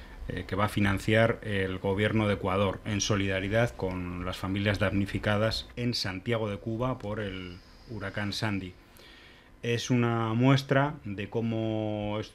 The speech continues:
de cómo estos mecanismos de integración regional, del alba, y también las, las relaciones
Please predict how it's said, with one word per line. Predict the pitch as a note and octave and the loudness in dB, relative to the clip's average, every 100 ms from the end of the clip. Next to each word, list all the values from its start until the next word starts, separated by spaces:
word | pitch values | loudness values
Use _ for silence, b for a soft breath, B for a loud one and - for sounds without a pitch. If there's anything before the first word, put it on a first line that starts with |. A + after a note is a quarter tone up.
| - | -18
de | B2+ G2+ | -14 -10
cómo | G#2 A#2 | -4 -4
estos | - G#2+ | -2 -2
mecanismos | G#2+ G2 G#2 B2 A2 G#2 F2+ | -2 -2 0 0 0 -4 -6
de | F#2 | -8
integración | F#2 F#2+ F#2 F2 G#2 | -6 -6 -6 -6 -6
regional, | G2 - F#2+ C3 B2 G2 | -6 -8 -4 -2 -2 -4
del | F#2+ A2 | -2 2
alba, | A#2 G2+ G#2 C3 - - | 2 0 -6 -10 -20 -14
y | G#2 | -10
también | G2 G2+ A2+ A#2+ G2 - | -6 -2 0 0 0 -6
las, | G2+ F#2 F#2 F2+ - - - | -10 -10 -10 -10 -8 -10 -8
las | G2 | -6
relaciones | F#2+ G2 F2+ A2 A2+ - | -4 -4 -2 -2 -2 -4